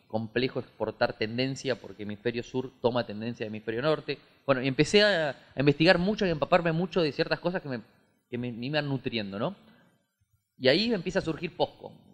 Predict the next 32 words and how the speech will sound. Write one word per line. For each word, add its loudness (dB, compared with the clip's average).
eh, -6
con -2
un -4
producto 0
que -2
empieza -4
a 2
acompañar 4
una 4
marca, 6
un 0
producto, 4
y -2
empezar 0
a 6
desarrollar 0
un 0
canal 4
comercial, -4
¿no? -10
Eh, -10
ese 0
fue 2
el 2
mix -4
y 0
ahí 0
empieza -2
como -4
a -2
tomar -2
forma. -2